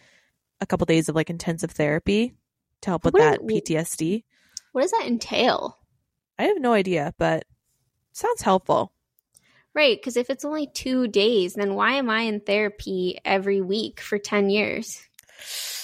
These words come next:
Speaker 1: I don't wanna say it's 'cause of the therapist. <laughs>
Speaker 2: <laughs> I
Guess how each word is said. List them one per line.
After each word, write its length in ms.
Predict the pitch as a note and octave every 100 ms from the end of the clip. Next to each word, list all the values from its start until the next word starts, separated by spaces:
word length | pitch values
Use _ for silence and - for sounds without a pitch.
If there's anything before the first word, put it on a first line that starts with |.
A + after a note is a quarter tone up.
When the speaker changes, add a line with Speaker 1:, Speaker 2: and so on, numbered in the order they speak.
| - - - - - _ - - - A#3+
Speaker 1:
I 80 | B3+
don't 220 | E4+ F#4
wanna 200 | E4 E4
say 240 | D4+ D#4 C#4+
it's 120 | -
'cause 220 | - C4+
of 80 | A3+
the 120 | A3
therapist. 920 | - A#3+ A#3+ A#3+ - F3+ D#3+ E3+ - -
<laughs> 60 | -
Speaker 2:
<laughs> 20 | D4+ - - - - - - - - - - - _ _ _ _ _ _ _ _ - - - - - - _ _
I 60 | -